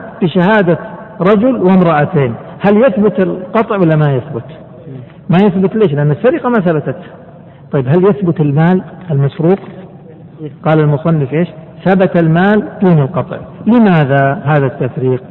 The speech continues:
لأنه يقول إنه ثبوت ال-، المال ما هو تبع للقطع، ما له علاقة بالقطع. إذن لاحظوا، الشهادة إذا كملت في القتل ثبت القصاص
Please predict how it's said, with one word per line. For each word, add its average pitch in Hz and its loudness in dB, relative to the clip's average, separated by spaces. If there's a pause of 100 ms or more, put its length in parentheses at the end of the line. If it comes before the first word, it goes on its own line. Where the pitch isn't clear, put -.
(500)
لأنه 160 2
يقول 175 2 (520)
إنه 143 2 (920)
ثبوت 180 2
ال-، 151 -2
المال 156 0
ما 208 4
هو 214 4
تبع 165 0 (400)
للقطع، 156 -2 (280)
ما - 0
له 175 2
علاقة 139 -2
بالقطع. - -10 (1040)
إذن 143 0
لاحظوا، 127 0 (640)
الشهادة 160 -2
إذا 139 -2
كملت 143 0 (600)
في - -8
القتل 196 0 (220)
ثبت 214 2
القصاص 190 -2